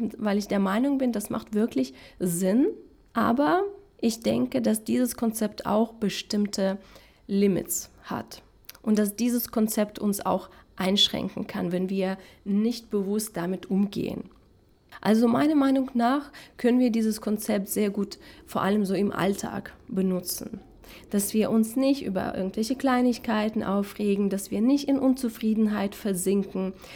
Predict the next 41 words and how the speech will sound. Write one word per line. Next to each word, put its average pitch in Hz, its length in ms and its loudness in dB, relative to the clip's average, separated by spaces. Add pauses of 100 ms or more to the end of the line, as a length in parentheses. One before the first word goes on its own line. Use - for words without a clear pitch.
(140)
dass 208 200 -2
wir 214 140 2
uns 220 240 0
nicht 285 240 0
beschweren. 190 880 0 (640)
Denn 214 140 4
wenn 240 180 4
wir - 120 4
uns 233 160 0
beschweren, 247 580 0
intensivieren 226 840 4
wir 180 100 0
ja 180 160 -2
nur 180 180 -2
dieses 185 340 -4
Gefühl 190 260 -4
und 220 140 2
verbreiten 262 600 2
das - 280 -4
dann 196 160 -4
auch 170 340 0
noch. 175 320 -4 (680)
Und 233 120 4
dass 247 160 -2
wir 254 160 0
auch 269 160 0
nicht 277 260 0
schlecht 226 340 -2
über 233 200 -2
andere 214 320 2
Menschen 180 460 -4
reden. 185 540 -4 (760)
Das 269 160 2
sind 302 300 2
all 349 200 2
die 339 100 6
Sachen, 320 400 4
die 262 80 4
uns 269 380 0
wirklich 311 380 0
Energie 254 580 4